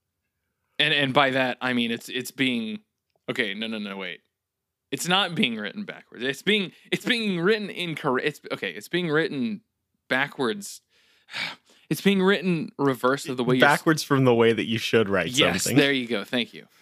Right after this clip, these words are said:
Speaker 2: You're welcome.
Speaker 1: Which means it's being written as it's go-, as it's going along.
Speaker 2: Right.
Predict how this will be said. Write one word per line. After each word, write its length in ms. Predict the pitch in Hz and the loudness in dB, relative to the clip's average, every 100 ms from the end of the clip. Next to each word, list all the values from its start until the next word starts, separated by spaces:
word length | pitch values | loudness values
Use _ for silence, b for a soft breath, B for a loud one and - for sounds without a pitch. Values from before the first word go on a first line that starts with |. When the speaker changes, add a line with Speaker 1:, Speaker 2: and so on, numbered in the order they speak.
| b b b b _ - | b b b b _ -8
Speaker 2:
You're 160 | 147 117 | -4 -2
welcome. 300 | 95 - - 147 | -4 -8 -14 -2
Speaker 1:
Which 240 | 151 143 | 0 0
means 300 | 160 160 147 | 0 0 0
it's 140 | 117 - | -4 -2
being 240 | 214 220 | 0 2
written 300 | 151 139 143 | 4 2 0
as 160 | 127 110 | -2 -4
it's 160 | 107 - | -6 -2
go-, 180 | 123 | -2
as 220 | 101 120 113 | 0 -4 -6
it's 160 | - | -10
going 340 | 113 113 107 98 | -10 -6 -6 -6
along. 400 | 98 101 78 _ _ _ _ _ _ _ _ _ | -6 -6 -8 _ _ _ _ _ _ _ _ _
Speaker 2:
Right. 500 | 120 107 95 101 - | -10 -10 -8 -12 -14